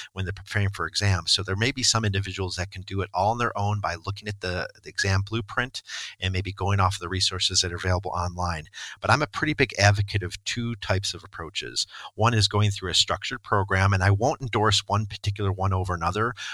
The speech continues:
but our major pharmacy organizations do offer board prep courses, and I think they're all very good. Some are structured a little differently than others. Then I think in specifically to residency, so those people are in P G Y two residency programs,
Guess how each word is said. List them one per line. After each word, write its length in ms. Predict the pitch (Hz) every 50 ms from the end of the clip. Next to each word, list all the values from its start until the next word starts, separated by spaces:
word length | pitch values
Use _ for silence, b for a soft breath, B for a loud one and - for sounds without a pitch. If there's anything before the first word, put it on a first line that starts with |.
| B B
but 80 | -
our 140 | 95 87 92
major 340 | 92 95 104 113 - 120 110
pharmacy 500 | 101 - 107 98 95 101 101 101 - -
organizations 880 | - 98 95 98 95 92 95 92 92 92 - - 98 95 92 - - -
do 220 | - 95 101 107 101 - -
offer 320 | 87 98 101 101 - 98
board 420 | 101 - 90 90 92 98 104 101 101 101 B B B B B B -
prep 320 | - - 107 104 98 -
courses, 640 | - - - 82 80 - - 78 76 90 104 - - B B B B B
and 120 | 90 92
I 60 | 92 95
think 200 | 98 107 101 101
they're 180 | 92 95 -
all 200 | 92 98 104 113
very 280 | 104 104 92 95 95 95
good. 400 | 101 - 104 107 90 - - -
Some 200 | - 92 85 82
are 60 | 80
structured 420 | - - - 85 95 - - -
a 40 | 95
little 100 | 87 87
differently 500 | - - 107 101 - 95 87 - 87 90
than 140 | 82 87 - -
others. 400 | - 80 - - 90 101 113 - - _ _ -
Then 340 | 90 87 117 117 131 139 -
I 140 | - 95 95
think 400 | 98 - 113 107 101 - - _ -
in 160 | - 101 95 95
specifically 920 | - - 104 - 101 - - - 131 120 - 135 123 - - 117 113 101
to 520 | 101 - 104 101 95 92 92 92 90 87 - _ _ _ _ _ _ _ _ _ _ -
residency, 800 | 95 98 104 101 101 92 87 80 - - - - - - 98 - - 92 - _ -
so 200 | - - 101 92
those 260 | 98 101 107 113 107
people 300 | - - - 101 - 101
are 80 | 98 -
in 200 | - 113 120 117
P 200 | 101 104 117 107
G 120 | 95 -
Y 140 | 95 90 90
two 200 | 95 - - 92
residency 420 | 87 82 80 - 82 78 - - -
programs, 720 | - - 82 78 76 69 67 67 62 60 73 - - -